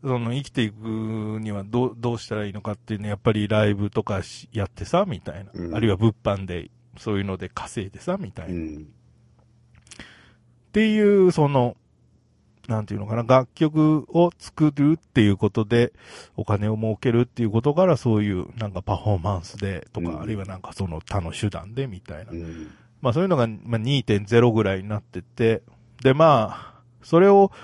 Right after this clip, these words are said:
Speaker 1: その、ものすごくこう、いろんな意味で推し進めていたエーケービーあたりが二点一なのかもしれないけど、これはもう、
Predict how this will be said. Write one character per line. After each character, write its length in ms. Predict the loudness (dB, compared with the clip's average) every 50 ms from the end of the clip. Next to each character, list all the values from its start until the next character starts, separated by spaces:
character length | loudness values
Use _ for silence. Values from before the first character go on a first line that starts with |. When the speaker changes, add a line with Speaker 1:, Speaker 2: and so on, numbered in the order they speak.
| -20 -20 -20 -20 -20 _ -6
Speaker 1:
そ 180 | 0 2 2
の、 420 | 4 6 6 6 6 6 6 4 4
も 140 | 4 4 6
の 100 | 6 6
す 100 | 6 6
ご 140 | 6 6 6
く 340 | 6 6 8 8 8 8 6
こ 600 | 6 6 8 10 10 10 8 8 6 4 -2 _ _ _ 0
う、 40 | 2
い 60 | 4
ろ 120 | 4 4
ん 80 | 2 2
な 80 | 0
意 40 | 0 2
味 80 | 2
で 60 | 4
推 120 | 6 6 4
し 100 | 4 2
進 200 | -6 -6 -4 -2
め 120 | -2 -2
て 140 | 0 0 -2
い 80 | -2 -2
た 400 | 0 _ 2 4 4 2 0 -2
エ 120 | -2 -2 -2
ー 60 | -2
ケ 160 | 0 0 2
ー 40 | 2
ビ 100 | 4 6
ー 80 | 6 6
あ 60 | 6
た 80 | 4
り 60 | 4 4
が 100 | 2 2
二 220 | 2 -2 -4 -2
点 240 | -2 -2 -2 0 -2
一 260 | -4 -6 -6 -4 0
な 140 | 0 0 0
の 100 | 0 -2
か 100 | -4 -4
も 120 | -6 -6
し 100 | -8 -8
れ 60 | -6
な 80 | -6 -4
い 40 | -4
け 80 | -4
ど、 80 | -4 -2
こ 140 | 0 0 2
れ 60 | 2
は 80 | 2 2
も 320 | 2 4 4 4 2 -2
う、 40 | -8